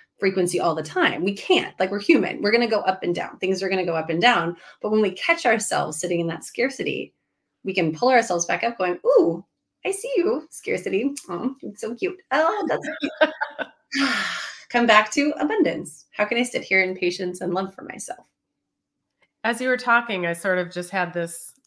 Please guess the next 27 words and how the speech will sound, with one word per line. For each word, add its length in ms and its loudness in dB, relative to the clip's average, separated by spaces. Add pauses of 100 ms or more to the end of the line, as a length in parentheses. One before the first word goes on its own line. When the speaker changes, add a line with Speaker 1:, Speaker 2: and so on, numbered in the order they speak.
(180)
Speaker 2:
uh, 340 -4 (320)
thought, 340 2 (220)
are 140 2
need 460 -4
to, 320 -4
have 380 0
to, 240 -4
and 180 -4
should 580 -2 (140)
relatives? 760 -2 (600)
Speaker 1:
Mm-hmm. 800 6
<laughs> 220 8 (640)
Yes, 520 -6 (140)
Speaker 2:
<laughs> 140 -18
Speaker 1:
absolutely. 920 -2 (880)
Yeah, 420 4
it's 180 6
the, 320 8
the 80 4
different, 320 0
the 80 4
need 360 0
to 180 0
versus 360 2
want 360 2
to. 340 -6 (680)
That's 640 0